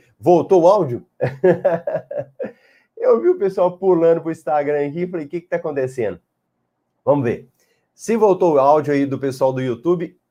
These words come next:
manda um joinha, avisa aí. Vamos ver se o pessoal do YouTube voltou o áudio lá pra eles. Tava sem áudio. Bora ver se voltou o áudio aí. Me avisem aí, por favor.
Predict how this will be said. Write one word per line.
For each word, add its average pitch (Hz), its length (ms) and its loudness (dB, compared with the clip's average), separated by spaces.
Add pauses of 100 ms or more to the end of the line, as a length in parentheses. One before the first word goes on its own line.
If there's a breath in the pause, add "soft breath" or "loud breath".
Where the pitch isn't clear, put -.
manda 175 460 2
um 147 60 -2
joinha, 143 480 2
avisa 139 500 -2
aí. 113 260 0 (1400)
Vamos 98 680 -8
ver 107 220 -4
se 113 120 -10
o 110 40 -12
pessoal 104 440 -4
do 107 80 -8
YouTube 107 400 -6
voltou 104 380 -2
o 101 40 4
áudio 101 300 2
lá 98 160 2
pra 98 140 -4
eles. 87 400 -6 (420)
Tava 104 220 0
sem 110 240 -2
áudio. 90 400 0 (1800)
Bora 104 520 2
ver 120 520 -2 (100)
se - 240 -8
voltou 113 420 0
o 110 40 4
áudio 139 300 4
aí. 135 120 0
Me 135 160 2
avisem 135 560 0
aí, 127 160 0
por 127 160 -8
favor. 165 680 2